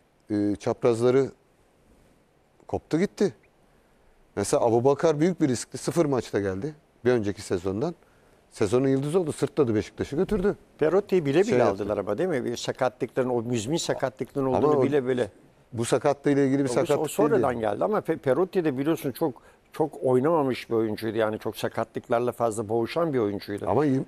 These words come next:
Speaker 1: yirmi dört maçı var. Yani
Speaker 2: Yirmi,
Speaker 1: Fe-,
Speaker 2: tabii.
Speaker 1: Fe-, Fenerbahçe'ye gelmeden önce oynayarak geldi Fenerbahçe'ye.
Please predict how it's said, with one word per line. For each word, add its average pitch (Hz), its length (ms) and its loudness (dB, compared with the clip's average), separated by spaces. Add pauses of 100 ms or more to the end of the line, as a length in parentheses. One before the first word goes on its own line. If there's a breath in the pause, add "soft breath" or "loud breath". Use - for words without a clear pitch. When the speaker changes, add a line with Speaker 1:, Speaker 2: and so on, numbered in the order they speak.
Speaker 1:
yirmi 120 180 -2
dört 156 180 2
maçı 123 240 0
var. 82 100 0
Yani 117 140 2
Speaker 2:
Yirmi, 151 140 -2
Speaker 1:
Fe-, 135 100 4
Speaker 2:
tabii. 165 180 0
Speaker 1:
Fe-, 127 120 0 (100)
Fenerbahçe'ye 139 520 0
gelmeden 147 360 2
önce 139 320 -2 (380 soft breath)
oynayarak 131 520 4
geldi 87 220 -2
Fenerbahçe'ye. 82 600 -14